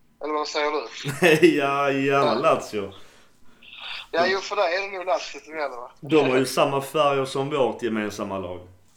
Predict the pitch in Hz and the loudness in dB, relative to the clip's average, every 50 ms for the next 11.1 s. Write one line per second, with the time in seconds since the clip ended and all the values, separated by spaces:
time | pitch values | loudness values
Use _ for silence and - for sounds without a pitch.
0 | _ - - - 147 151 160 175 175 - - - - - - - - - - 120 | _ -16 -6 -2 2 2 2 2 0 -4 -12 -14 -14 -14 -14 -14 -16 -16 -14 -14
1 | 117 - - _ - - _ _ - 135 151 - 202 214 180 - - 147 143 143 | -14 -16 -18 _ -20 -20 _ _ -4 -2 -2 0 0 0 0 0 0 -2 0 0
2 | 139 135 - - 156 151 151 151 147 147 147 143 143 143 143 143 143 - - - | 0 0 0 0 0 0 2 2 2 2 4 2 2 2 0 -2 -4 -8 -12 -16
3 | 147 139 - - _ _ _ - - - _ - 139 160 165 165 - 151 - - | -20 -20 -20 -20 _ _ _ -20 -20 -20 _ -8 -2 0 0 0 -2 -4 -10 -6
4 | - 170 - - - 165 - - 180 170 180 180 151 135 131 131 - - - 214 | -4 -4 -4 -4 -4 -6 -2 0 0 2 2 2 2 2 0 -2 -6 -6 0 0
5 | 190 160 - - - 143 139 139 - - - - 160 160 175 214 190 135 117 113 | 2 2 0 -2 -6 -6 -6 -6 -6 -10 -10 -6 -6 -2 2 2 2 2 2 0
6 | 113 117 117 127 127 123 127 139 139 - - 185 185 139 113 107 104 - - - | 0 -2 -2 -2 -4 -4 -6 -10 -12 -10 -6 -4 -2 0 0 -2 -2 -6 -8 -8
7 | - 135 135 143 160 165 151 139 135 - 147 139 143 147 147 143 143 143 139 - | -6 -6 -4 -2 -2 0 0 -2 -2 -4 -4 -4 -2 -2 0 0 0 -2 -2 -4
8 | 160 147 147 139 143 156 156 160 151 143 147 143 - 170 156 147 139 - - - | -6 -6 -6 -4 -2 0 0 0 0 -2 -4 -4 -2 -2 -2 -2 -4 -8 -8 -4
9 | 170 185 180 147 117 104 104 104 120 123 131 139 139 139 135 135 135 135 135 - | -2 0 0 0 0 -2 -2 -4 -4 -4 -2 0 0 0 0 0 -2 -4 -6 -10
10 | - - - _ _ _ - - 143 143 139 143 151 160 151 143 139 135 131 127 | -16 -20 -20 _ _ _ -12 -6 -4 -4 -2 0 0 2 4 4 4 4 4 2
11 | 131 | -2